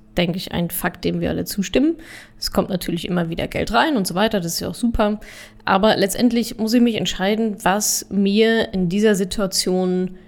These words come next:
wichtiger ist. Und natürlich ist es umso schöner,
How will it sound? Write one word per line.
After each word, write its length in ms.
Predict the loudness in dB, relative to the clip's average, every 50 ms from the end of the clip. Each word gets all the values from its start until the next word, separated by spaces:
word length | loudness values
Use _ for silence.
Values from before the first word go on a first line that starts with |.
| -20 -20 -20 -12
wichtiger 600 | -2 0 2 2 2 0 -2 -2 0 0 0 0
ist. 320 | 0 -2 -2 -4 -4 -6 -8 -12 -12 -14 -2
Und 420 | 2 4 6 6 4 4 0 -4 -8 -8 -2
natürlich 680 | 0 0 0 2 2 4 6 8 8 6 6 2 -2 -4
ist 160 | -2 0 0
es 240 | 0 -2 -2 -4 -10 -4 0
umso 360 | 4 4 4 6 6 4 2
schöner, 680 | 2 0 0 2 2 4 4 4 4 2 2 0 -2